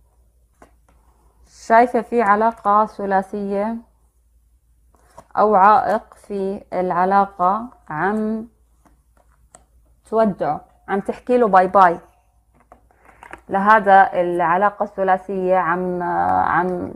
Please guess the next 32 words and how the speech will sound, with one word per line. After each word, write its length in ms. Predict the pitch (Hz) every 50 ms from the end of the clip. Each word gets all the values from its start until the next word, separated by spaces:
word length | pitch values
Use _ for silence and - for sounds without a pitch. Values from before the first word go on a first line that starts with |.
| - _
تمشي 520 | - 226 226 226 202 - - - 202 196 196
من، 480 | 190 180 180 180 180 180 180 180 180
من 240 | 185 185 185 190 180
دربكم 760 | 185 214 220 208 - - _ - 202 202 202 208 202 190 180
بدون 380 | 170 185 170 208 233 240 226 208
ما 160 | 196 180 -
انتو، 340 | 208 220 202 - - 196 190
يعني 340 | 185 175 165 170 170 175 175
بدون 280 | 175 175 202 226 226
ما 120 | 208 185 -
انت، 420 | 208 214 - - 196 185 185 - - - - - _ _ _ _ _ -
آم، 1000 | 170 175 175 175 175 175 175 175 175 175 175 175 175 170 170 175 175 196 202 - - - - _
تعمل 420 | - 226 208 214 202 190 190 196
شي، 280 | - - 208 202 202 196
بدون 400 | 180 185 170 175 190 196 202 190
ما 140 | 170 - 175
انت 180 | 202 196 180
تنتقم، 720 | 175 175 - 208 214 214 - 208 196 - 196 196 202 196 185
بدون 320 | 175 165 165 170 175 175
ما 160 | 175 165 - 151
انت 160 | 196 190 180
تعمل 420 | 160 - 190 185 180 180 180 175
شي. 440 | - - - 208 208 208 208 196 214
هي 460 | 220 208 196 190 190 190 190 190 - -
العلاقة 440 | - 170 170 165 180 196 196 196 -
الثالثة 460 | 185 - - 202 190 185 185 185 180
رح 240 | 175 185 190 - - _ _ - 185 180 -
تروح، 380 | 196 196 202 208 220 214 - - - - - - - - - _ _ -
آه، 500 | 170 170 170 170 170 170 170 170 170 175
لحالها 720 | 175 190 185 - - 208 202 196 190 190 180 175 180 180
في 260 | 185 - - 196 185
سبيلها. 680 | 185 - - 185 180 180 190 190 180 190 180 180 202